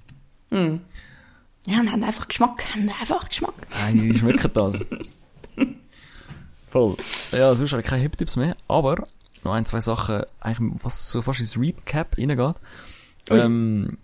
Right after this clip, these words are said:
Speaker 2: wir haben ja darüber diskutiert, ob Hip-Hop in der Gesellschaft ankommt und in Museen.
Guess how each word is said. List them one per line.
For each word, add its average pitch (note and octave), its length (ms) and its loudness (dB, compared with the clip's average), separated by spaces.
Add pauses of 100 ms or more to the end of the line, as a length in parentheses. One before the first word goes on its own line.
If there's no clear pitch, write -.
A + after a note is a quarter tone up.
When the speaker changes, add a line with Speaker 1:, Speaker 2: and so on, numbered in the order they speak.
(140)
Speaker 2:
wir A#2+ 120 4
haben B2 60 4
ja F#2+ 400 2 (300)
darüber G2 220 -2
diskutiert, - 840 0 (140)
ob - 340 -2
Hip-Hop G#2+ 600 0
in F#2 100 -2
der F#2+ 60 0
Gesellschaft - 480 2
ankommt G#2+ 400 8
und F#2+ 160 4
in G2+ 200 2
Museen. G#2 580 4